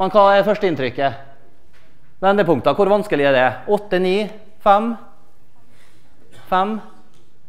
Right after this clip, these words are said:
en. OK? En er barnslig enkelt, altså. Er det noen som har en åtter her, da? Seks, sju?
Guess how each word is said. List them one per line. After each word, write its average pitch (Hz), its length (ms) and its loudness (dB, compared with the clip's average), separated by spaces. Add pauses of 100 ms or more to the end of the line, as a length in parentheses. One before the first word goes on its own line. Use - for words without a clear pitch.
(680)
en. 214 180 4 (640)
OK? 147 160 -2 (1040)
En 202 140 2
er 165 100 -2
barnslig 147 380 2
enkelt, 123 260 -2
altså. 170 160 0 (1120)
Er 185 140 4
det 196 80 6
noen 185 240 2
som 170 100 2
har 170 160 4
en 196 80 4
åtter 131 240 2
her, 147 160 6
da? 220 80 4 (1900)
Seks, 196 400 0
sju? 208 240 -2